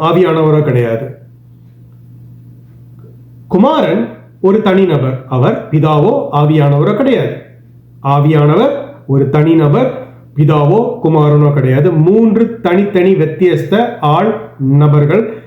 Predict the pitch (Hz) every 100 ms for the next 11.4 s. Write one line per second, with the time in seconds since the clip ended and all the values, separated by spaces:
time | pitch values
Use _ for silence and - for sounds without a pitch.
0 | - - 196 247 165 175 240 - - -
1 | 294 254 147 127 - - - - - -
2 | - - - - - - - - - -
3 | - - - - - - 226 190 - -
4 | - - - - - - - - - -
5 | - - - - - - - 220 330 311
6 | 233 - 180 147 139 226 214 220 247 254
7 | 262 214 196 190 220 180 170 165 170 170
8 | 175 156 156 147 135 127 131 185 190 220
9 | 269 254 208 196 220 208 180 185 170 156
10 | 165 160 156 143 147 147 143 143 147 143
11 | 123 120 226